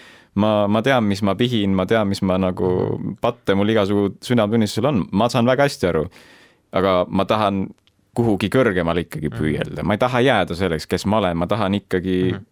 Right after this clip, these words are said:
Speaker 1: kuidagiviisi oma eluga
Speaker 2: Ja, ja,
Speaker 1: midagi paremat
Speaker 2: ja terviklikkuse
Speaker 1: saavutada.
Speaker 2: huvides olgu öeldud, et saab vägagi olla edev, ka nii-öelda maitsekas püüdes olla,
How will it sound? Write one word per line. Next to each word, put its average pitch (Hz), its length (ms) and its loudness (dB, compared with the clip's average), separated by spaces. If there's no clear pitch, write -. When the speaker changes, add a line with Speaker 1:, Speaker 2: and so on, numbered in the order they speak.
Speaker 1:
kuidagiviisi 90 960 -2
oma 95 180 0
eluga 95 300 -2
Speaker 2:
Ja, - 480 -2
ja, 135 180 -2
Speaker 1:
midagi 127 320 0
paremat 135 400 0
Speaker 2:
ja 139 80 0
terviklikkuse 156 540 -4
Speaker 1:
saavutada. 101 240 2
Speaker 2:
huvides - 320 -8
olgu 117 260 0
öeldud, 82 360 -2
et 95 120 -4
saab 113 200 -4
vägagi 104 480 -4
olla 104 340 0
edev, 151 440 -2
ka 98 300 -2
nii-öelda 98 400 -4
maitsekas 120 640 -4
püüdes 120 420 -2
olla, 139 260 0